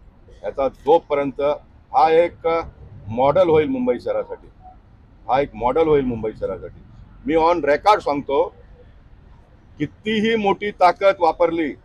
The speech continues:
तरी हे चाली तुटणार नाही, म्हणजे नाही, म्हणजे नाही तुटणार.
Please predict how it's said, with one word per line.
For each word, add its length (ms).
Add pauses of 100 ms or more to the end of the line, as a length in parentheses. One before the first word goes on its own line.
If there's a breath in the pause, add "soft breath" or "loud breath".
(1200)
तरी 160
हे 400
चाली 600
तुटणार 520
नाही, 340
म्हणजे 360
नाही, 340
म्हणजे 300
नाही 440
तुटणार. 500